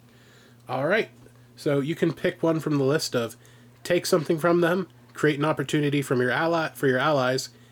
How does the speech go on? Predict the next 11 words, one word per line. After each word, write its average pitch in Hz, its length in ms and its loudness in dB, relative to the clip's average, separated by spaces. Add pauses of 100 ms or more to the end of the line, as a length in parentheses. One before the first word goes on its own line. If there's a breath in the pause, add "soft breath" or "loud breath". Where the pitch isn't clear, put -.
(320 soft breath)
impress, 143 440 0
surprise, 143 500 0
or 117 80 -4
frighten 170 320 0
your 160 120 2
opposition, 156 600 0 (380 loud breath)
or 135 140 -2
gain 165 300 4
influence 151 540 2
over 131 240 2
benchmark. 107 540 -6